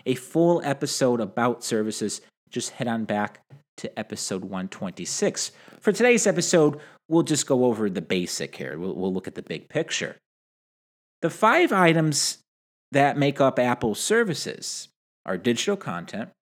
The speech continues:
it's like App Store, Apple Music, iTunes, licensing, AppleCare, iCloud storage, and Apple Pay.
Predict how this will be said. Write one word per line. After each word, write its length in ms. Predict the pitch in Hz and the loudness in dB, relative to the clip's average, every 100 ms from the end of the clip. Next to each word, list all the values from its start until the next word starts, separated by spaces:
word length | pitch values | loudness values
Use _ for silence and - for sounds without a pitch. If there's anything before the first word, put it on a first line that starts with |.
| _ | _
it's 100 | - | -6
like 180 | 113 - | -6 -4
App 240 | 87 87 - | -4 -4 -6
Store, 440 | - 95 90 87 | -6 -4 -2 -2
Apple 240 | 82 - | -2 -4
Music, 460 | 82 82 85 82 82 - | -10 -8 -10 -10 -12 -14
iTunes, 520 | 71 - 78 80 - - _ _ _ 120 | -16 -16 -16 -16 -18 -20 _ _ _ -2
licensing, 720 | 123 139 - 175 214 240 269 _ _ _ _ _ - | 2 2 2 0 0 -4 -4 _ _ _ _ _ -2
AppleCare, 680 | 143 143 147 - 147 143 160 _ _ _ _ _ _ - | 0 0 -2 -4 -4 -4 -4 _ _ _ _ _ _ 0
iCloud 460 | 127 143 - 151 - | 0 2 0 -2 -2
storage, 600 | - 101 101 113 - - _ _ _ _ _ - | -4 -2 -2 -4 -8 -14 _ _ _ _ _ -6
and 120 | 156 | -2
Apple 300 | 185 226 143 | -2 -2 -4
Pay. 320 | - - - | -8 -12 -12